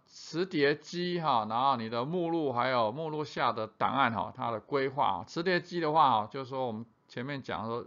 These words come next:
最早是把 A 跟 B 的这个，啊，磁碟机是给什么？给软碟哈，然后所以你的硬碟是从 C 开始编号，所以为什么你去看你的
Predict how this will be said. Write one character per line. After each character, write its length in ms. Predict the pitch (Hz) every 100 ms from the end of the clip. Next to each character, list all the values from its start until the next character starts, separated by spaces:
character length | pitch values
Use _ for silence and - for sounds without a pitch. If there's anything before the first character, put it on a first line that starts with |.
| -
最 200 | - 165
早 440 | - 135 107 104
是 160 | 113 143
把 320 | - 101 - -
A 200 | 143 151
跟 220 | 147 147
B 280 | - 143 139
的 160 | 123
这 100 | 120
个， 260 | 117 110 110 _ _ _ -
啊， 180 | 104 90
磁 220 | - 135
碟 180 | 147 135
机 180 | 143 139
是 160 | 139
给 300 | - - 101
什 140 | 101 98
么？ 120 | 101
给 160 | 113 127
软 400 | 131 110 92 92 -
碟 180 | 95 95
哈， 160 | 98 98
然 100 | 131
后 80 |
所 220 | 139 151 139
以 80 |
你 120 | 113 107
的 240 | 120 113
硬 200 | 180 151
碟 200 | 120 107
是 120 | 120 117
从 320 | 113 101 113
C 520 | - - - 139 139
开 240 | 127 123 117
始 140 | 101 -
编 220 | 127 113
号， 180 | 117 98 - - -
所 80 |
以 60 | 156
为 100 | 180
什 120 | 135
么 120 | 127
你 140 | 117 104
去 140 | 139
看 340 | - - 143 113
你 100 | 101
的 280 | 107 107